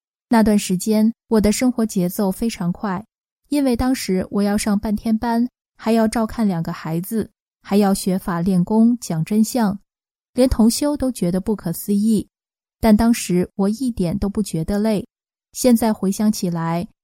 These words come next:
是因为当时自己那颗想尽快地做好师父让座的三件事心切，所以什么困难都能克服。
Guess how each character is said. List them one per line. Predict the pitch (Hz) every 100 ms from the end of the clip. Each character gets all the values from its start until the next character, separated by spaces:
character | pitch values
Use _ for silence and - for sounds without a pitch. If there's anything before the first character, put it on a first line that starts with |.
| -
是 | - 302
因 | 294
为 | 285 226
当 | 262 277
时 | - 185 190 -
自 | 277
己 | 254 202
那 | 220
颗 | 220 -
想 | 240 - 196
尽 | 226 202 175
快 | - 277
地 | 226 190
做 | 214 202
好 | -
师 | 196 247
父 | 247 208
让 | 220 214
座 | 214 233
的 | 190 185
三 | - 226
件 | 220 202
事 | - 202
心 | - 240
切， | 247 - 269 220 - _ _ _
所 | - 226
以 | 240
什 | 214 - 190
么 | 254
困 | - 233
难 | 185 160 160
都 | - 208
能 | 160
克 | 175 220 190
服。 | - 160 165 170